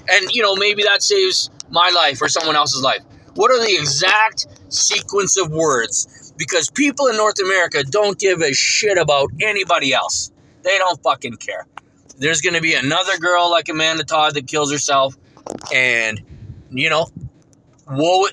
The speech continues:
it'll go in the paper and people will say, "Never again." Really? I'm pretty sure it's gonna fucking happen again.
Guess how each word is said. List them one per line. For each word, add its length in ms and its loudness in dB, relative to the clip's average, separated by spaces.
it'll 220 2
go 220 4
in 80 0
the 100 -2
paper 640 2
and 100 0
people 340 -2
will 120 2
say, 260 0
"Never 500 2
again." 520 0
Really? 500 0
I'm 140 -2
pretty 180 0
sure 180 0
it's 140 -2
gonna 260 -2
fucking 440 0
happen 340 0
again. 440 2